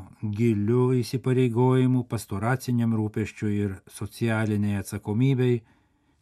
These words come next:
dialogo ir bažnyčios vienybės ugdymu, evangelinio paprastumo ir nuolankaus gyvenimo liudijimu, pažymėjo popiežius telegramoje kardinolo Velionio įpėdiniui Hošimino arkivyskupijoje,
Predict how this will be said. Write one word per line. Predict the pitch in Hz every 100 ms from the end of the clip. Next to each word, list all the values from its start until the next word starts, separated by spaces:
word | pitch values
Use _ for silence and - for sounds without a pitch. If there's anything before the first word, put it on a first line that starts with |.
| -
dialogo | 127 147 156 156 139
ir | 123 110
bažnyčios | 110 131 131 120 110 -
vienybės | 107 117 135 135 123 107
ugdymu, | 123 107 117 110 107 - _ _ _ _
evangelinio | 113 101 104 101 110 110 110 110 107
paprastumo | 117 104 110 - - 113 113 110
ir | 101
nuolankaus | 110 151 131 131 127 117 110 98
gyvenimo | 110 110 113 113 113 117
liudijimu, | 113 147 143 120 110 110 101 - _ _ _ _ -
pažymėjo | 101 101 98 98 92
popiežius | - - 135 131 110 113 - - _ _ _
telegramoje | 104 92 92 104 104 101 101 98 -
kardinolo | 101 92 98 101 101 95
Velionio | 98 95 104 104 98 98 -
įpėdiniui | - 135 127 117 117 117 107
Hošimino | 117 110 - 139 135 113
arkivyskupijoje, | 95 - 95 90 - 104 131 123 117 110